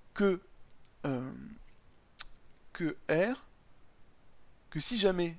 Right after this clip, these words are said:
j'ai un type ref, euh, d'un côté, alors, euh, l'autre côté, je dois aussi avoir un type ref, enfin, que si jamais j'arrive sur un ref, pardon, non, ça c'est pas l'unification, si, c'est l'unification,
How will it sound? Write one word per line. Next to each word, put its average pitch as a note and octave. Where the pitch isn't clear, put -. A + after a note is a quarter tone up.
j'ai C#3
un B2+
type -
ref, -
euh, -
d'un C#3
côté, C3
alors, F#3+
euh, C#3
l'autre D#3+
côté, F#3
je E3
dois C3+
aussi C3
avoir D3
un B2+
type -
ref, -
enfin, D3
que -
si G3+
jamais F#3+
j'arrive D3+
sur C3+
un A#2+
ref, F3
pardon, C#3+
non, C#3
ça D3
c'est -
pas E3+
l'unification, D3+
si, -
c'est -
l'unification, D#3